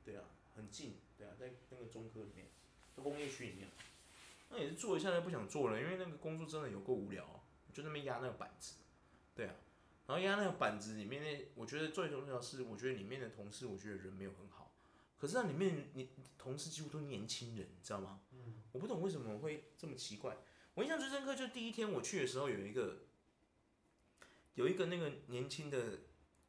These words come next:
Speaker 1: 帅哥，然后我就问他说，因为我刚进去嘛，然后我就问他说：“啊，那就是，那你要怎么称呼啊？”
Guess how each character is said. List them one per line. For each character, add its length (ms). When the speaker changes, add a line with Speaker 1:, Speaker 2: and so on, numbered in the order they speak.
Speaker 1:
帅 460
哥， 300
然 120
后 60
我 80
就 140
问 160
他 120
说， 300
因 100
为 80
我 80
刚 220
进 140
去 220
嘛， 180
然 100
后 60
我 100
就 140
问 120
他 120
说 360
：“啊， 200
那 280
就 120
是， 260
那 120
你 120
要 140
怎 100
么 100
称 300
呼 160
啊？” 240